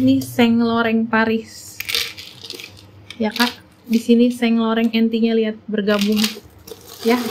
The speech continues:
udah sekutu. Satu pocket tanpa zipper. Buat yang ngerti barang aja ya. Satu pocket, eh, satu kompartemen utama,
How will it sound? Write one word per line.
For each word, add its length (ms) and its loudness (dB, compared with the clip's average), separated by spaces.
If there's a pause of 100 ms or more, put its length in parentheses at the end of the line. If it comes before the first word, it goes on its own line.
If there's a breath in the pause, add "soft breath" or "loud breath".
udah 80 6
sekutu. 560 0 (2250)
Satu 240 -4
pocket 320 -2
tanpa 240 2
zipper. 320 -4 (1500)
Buat 160 4
yang 240 2
ngerti 240 -2
barang 320 -2
aja 240 2
ya. 20 -8 (1900)
Satu 320 -2
pocket, 400 -4
eh, 160 0
satu 160 0
kompartemen 480 2
utama, 400 0